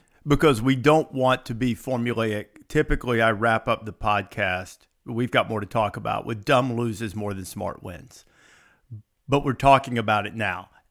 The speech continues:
And this is the quintessential dumb loses more than smart wins. You want the attitude, you're, you're not quite sure of how to run out the rest of the clock. There's, there's what,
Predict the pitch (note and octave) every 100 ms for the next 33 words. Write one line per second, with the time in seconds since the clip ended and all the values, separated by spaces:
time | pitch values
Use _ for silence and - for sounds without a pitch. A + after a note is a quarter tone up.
0 | _ - B2+ A2+ A2 C#3 D#3 - A#2 -
1 | A2+ - - C3+ C3 C#3 B2 - B2 G#2+
2 | - G#2 F#2 - _ _ _ _ A#2 G#2+
3 | B2+ B2+ A#2+ A#2+ A2+ F#2+ G#2 F#2+ - _
4 | _ _ - B2 C3+ A#2+ A2 - A#2+ G#2+
5 | G#2 - G#2+ F#2 E2+ - - _ _ _
6 | _ _ _ _ _ A#2+ B2+ B2+ D3 D3
7 | C#3 B2 C3+ C3+ C3 - C#3 C3 A#2+ A#2+
8 | B2 B2+ A2+ A2+ B2 C3+ C#3+ - - _
9 | - - C3+ C#3 - - C#3 B2+ B2+ A#2+
10 | A2+ _ - B2+ G2 G#2 B2+ B2 A#2 B2+
11 | B2 A#2+ B2+ A2+ A#2+ A#2 - A2 - -
12 | A#2 A#2 B2 A2 G2+ - B2 G#2 F#2+ -
13 | - A2 G#2+ -